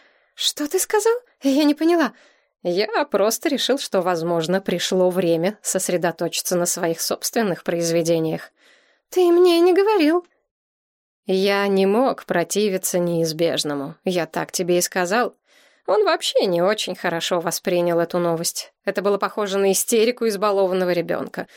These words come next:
Всю мою жизнь Генри Винтер стоял на слишком высоком пьедестале.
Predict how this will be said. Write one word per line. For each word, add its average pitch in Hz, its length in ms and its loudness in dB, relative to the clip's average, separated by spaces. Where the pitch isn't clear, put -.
Всю 349 440 2
мою 285 340 2
жизнь 220 440 0
Генри 208 340 2
Винтер 226 400 0
стоял 214 480 0
на 208 140 0
слишком 247 600 -2
высоком 202 600 0
пьедестале. 175 840 -2